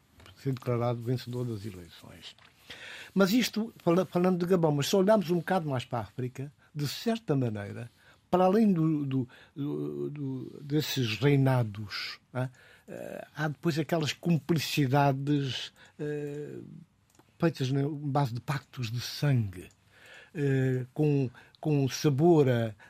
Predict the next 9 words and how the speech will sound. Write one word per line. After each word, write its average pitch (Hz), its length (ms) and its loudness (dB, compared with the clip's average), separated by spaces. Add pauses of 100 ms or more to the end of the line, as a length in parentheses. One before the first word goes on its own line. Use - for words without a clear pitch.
(120)
eh, 95 640 -12
étnico, 131 840 0 (240)
com 147 160 0
sabor 151 340 2
a 156 40 4
interesses 139 680 0
instalados, 127 1000 0 (320)
com, 175 240 4
inclusive 160 640 4